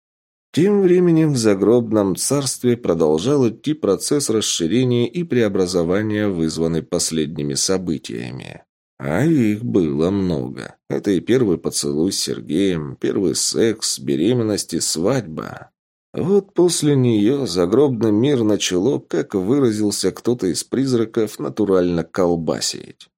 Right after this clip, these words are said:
Женились они по просьбе сердца мира как боги, тем самым заключив божественный союз. Что это такое, Рейн не знала, а Сергей ещё не опомнился, да и времени у него не было.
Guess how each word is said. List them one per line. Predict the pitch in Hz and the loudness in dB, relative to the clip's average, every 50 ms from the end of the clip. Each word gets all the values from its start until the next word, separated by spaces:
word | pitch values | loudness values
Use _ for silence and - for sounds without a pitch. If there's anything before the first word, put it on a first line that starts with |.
| _ _ _ _ _ _ _ _ _ _ _ _ _ _ _ - | _ _ _ _ _ _ _ _ _ _ _ _ _ _ _ -8
Женились | 170 156 160 165 165 165 165 143 123 107 - - | -4 0 2 2 4 4 4 4 2 0 2 2
они | 101 104 113 131 135 131 | 2 4 4 2 2 2
по | - 107 107 | 2 2 2
просьбе | - 110 123 120 107 101 98 101 85 | 4 4 2 2 2 0 -2 -2 0
сердца | - - 104 110 104 90 - - 85 82 | 0 2 2 2 2 2 0 -2 -2 0
мира | 87 95 110 117 110 107 104 | 0 0 0 0 0 0 0
как | - - 104 98 87 87 | 0 0 0 -2 -2 -2
боги, | 87 90 107 127 117 87 69 - - - - - - _ | -2 2 4 4 4 4 2 -2 -6 -14 -16 -18 -20 _
тем | - 71 71 71 71 | -6 -6 -4 -4 -4
самым | 69 - - 101 120 123 113 107 104 104 | -4 -4 -2 -2 -2 -2 -2 -2 -4 -4
заключив | 95 107 143 156 - 127 113 104 - - 139 135 120 104 92 | -2 -2 -2 0 2 2 2 2 0 0 0 0 0 -2 0
божественный | 90 98 98 92 87 82 78 71 - - - 87 80 76 73 71 | 0 2 2 2 2 0 -2 -2 -4 -6 -8 -6 -6 -4 -4 -4
союз. | - - 98 98 98 95 87 76 57 50 - - - - _ _ _ | -2 0 2 2 2 2 0 -2 -4 -6 -8 -12 -14 -14 _ _ _
Что | - - - - 180 170 | -10 -10 -6 -2 -2 0
это | 151 - 120 | 0 0 0
такое, | 107 113 110 104 - 143 143 131 107 104 90 | 0 0 -2 -2 0 0 2 4 4 4 4
Рейн | 104 127 135 117 113 110 107 | 4 2 2 2 0 0 0
не | 104 98 | 0 -2
знала, | 90 82 85 95 131 156 143 110 73 64 62 58 60 | -2 -4 -4 -4 -2 -2 -2 -4 -6 -6 -8 -8 -8
а | - | -8
Сергей | - - 80 104 123 156 156 131 | -6 -4 -4 -2 -2 0 0 0
ещё | 113 95 95 95 90 - - - 131 | 0 0 -2 -2 -2 -4 -4 -2 -2
не | 127 120 110 | 0 0 2
опомнился, | 107 104 101 - - 135 123 104 90 78 64 53 50 - - - - - | 0 0 -2 -2 -2 0 0 0 0 -2 -4 -6 -8 -8 -10 -10 -10 -14
да | - - - 147 | -14 -10 -6 -4
и | 147 135 113 104 | -4 -2 -2 -2
времени | 90 90 101 143 147 123 98 85 78 | -2 -4 -2 -2 -2 -2 -2 -2 -4
у | 71 73 | -4 -4
него | 76 78 78 80 85 95 | -4 -2 0 0 0 2
не | 117 120 107 87 | 2 0 0 -2
было. | - 65 64 60 50 50 - - - - _ | -2 -4 -6 -6 -8 -10 -12 -14 -18 -20 _